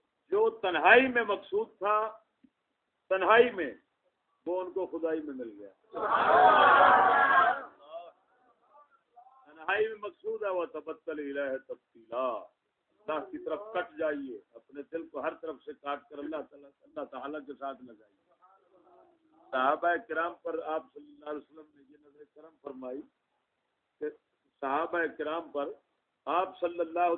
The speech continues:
تعالی علیہ وسلم نے یہ عنایت فرمائی کہ ان کو دنیا میں رہ کر دنیا سے کاٹ لیا اپنے دین حق کی وجہ سے، کیونکہ ان کا دین حق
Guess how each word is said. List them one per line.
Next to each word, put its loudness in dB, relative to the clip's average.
تعالی -2
علیہ -2
وسلم -8
نے -6
یہ -2
عنایت 6
فرمائی -2
کہ -6
ان -4
کو -2
دنیا -2
میں 0
رہ 10
کر 2
دنیا 2
سے 10
کاٹ 0
لیا -4
اپنے -4
دین -6
حق -2
کی -12
وجہ -4
سے، -10
کیونکہ -10
ان -4
کا -2
دین -2
حق 2